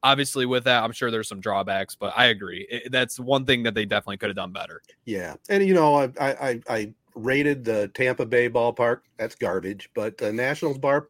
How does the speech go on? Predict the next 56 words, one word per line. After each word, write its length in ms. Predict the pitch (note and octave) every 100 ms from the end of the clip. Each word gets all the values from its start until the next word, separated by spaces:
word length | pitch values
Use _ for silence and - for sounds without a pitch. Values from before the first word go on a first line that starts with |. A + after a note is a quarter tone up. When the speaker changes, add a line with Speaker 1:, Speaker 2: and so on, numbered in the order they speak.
| -
Speaker 2:
ballpark, 440 | C3 C#3+ D#3 F3 - _ _
very 420 | G#2 A#2+ D3 E3+
solid, 600 | D#3+ F#3+ E3 - F2 D#2+
very, 180 | A2 D#3+
Speaker 1:
Yeah. 60 | E3+
Speaker 2:
very 220 | F3+ F3+
good 220 | E3 E3
ballpark. 500 | E3 F3+ F#3 A2 F2 -
You 80 |
know, 220 | G2+ A#2 A#2
it 60 |
had 120 | B2+
a 60 | A2+
good 240 | G2 C3+
atmosphere, 720 | C#3 C#3 C#3 - D#3 D3+ E3 - - - _ C#3
had 100 | C3
all 180 | B2+
the 120 | C#3+ C#3+
amenities 520 | C#3 C#3+ C#3 C#3 C3
you 120 | C3
would 160 | C3 B2+
need. 340 | C3 C#3+ D#3+
And, 300 | B2 A#2 A2+
uh, 180 | A2+ G#2+ _ -
I 120 | A2+ B2
guess 180 | C3
the 100 | C3+
only 200 | C3 C#3+
complaint 360 | C#3 B2 C#3 C3+
I 40 |
would 120 | B2+ B2
have 200 | B2+ B2+
on 100 | A#2+
that 200 | B2+ C3+
one 220 | B2 C3
is 240 | A2 G#2
the, 280 | A#2+ A2 G#2+
uh, 100 | G2+
food 320 | - D#3 D#3
line 400 | B2 B2 B2 C3
that 160 | A#2+ B2
we 100 | B2
were 120 | G#2+
waiting 260 | A#2 B2+ A#2+
for 160 | G#2+
food 300 | - C3+ C3+
was 180 | G#2 F#2+
just 300 | A#2+ G2+ - _ _ _
ungodly 760 | A#2+ A2+ G#2 A2 B2+ C3+ A2 G#2
long 420 | G#2+ A#2+ B2 A2
trying 300 | G#2 A#2+ A2
to 40 | A2
get 140 | A2+
our 120 | G2+
food. 300 | - B2+ G#2
So 280 | - G#2 F#2+